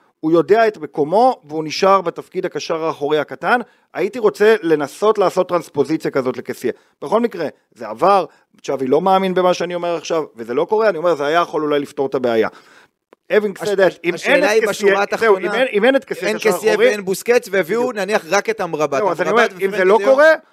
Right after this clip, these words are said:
Speaker 1: אז הם צריכים קשר אחורי. אני כן מרגיש שהיו, אפשר לעשות עסקה עם קסיה. קסיה יכול ללכת לאינטר ולהביא משם את ברוזוביץ' או, או, או משהו אחר, כי קסיה שחקן ש-
Speaker 2: ברוזוביץ' היו לו רגעים
Speaker 1: עם
Speaker 2: מדהימים.
Speaker 1: כל ההונאה הרעה של קסיה, יש לו ערך שוק עדיין.
Speaker 2: כן.
Speaker 1: אה, אה,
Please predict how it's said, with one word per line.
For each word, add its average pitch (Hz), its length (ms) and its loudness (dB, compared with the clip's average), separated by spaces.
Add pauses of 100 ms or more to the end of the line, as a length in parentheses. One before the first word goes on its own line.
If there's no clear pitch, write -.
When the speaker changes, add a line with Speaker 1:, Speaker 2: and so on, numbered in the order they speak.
Speaker 1:
אז 139 120 -6
הם 147 60 -8
צריכים 175 240 -6
קשר 156 260 -2
אחורי. 160 320 2 (240)
אני 156 160 -8
כן 254 200 -2
מרגיש 247 400 -4
שהיו, 170 260 2 (200)
אפשר 202 180 -2
לעשות 214 280 0
עסקה 190 200 -8
עם 196 80 -6
קסיה. 196 360 -2 (300)
קסיה 175 380 0
יכול 185 240 2
ללכת 175 220 -2
לאינטר 185 460 0
ולהביא 143 280 0
משם 147 200 -4
את 127 60 0
ברוזוביץ' 190 440 0
או, 143 40 4 (100)
או, 131 200 2
או 131 60 -6
משהו 156 240 0
אחר, 214 280 2 (400)
כי 156 120 -8
קסיה 185 300 -2
שחקן 190 360 -4
ש- - 120 -6 (240)
Speaker 2:
ברוזוביץ' 175 420 0
היו 143 100 4
לו 165 100 4
רגעים 131 300 -2
Speaker 1:
עם 147 60 -6
Speaker 2:
מדהימים. 247 240 2
Speaker 1:
כל 302 60 6
ההונאה 226 400 6
הרעה 202 320 2
של 226 120 -6
קסיה, 196 340 0 (140)
יש 196 260 -2
לו 208 120 4
ערך 190 260 -2
שוק 214 220 0
עדיין. 123 260 -4 (220)
Speaker 2:
כן. 156 180 2
Speaker 1:
אה, 131 300 -2
אה, 131 200 0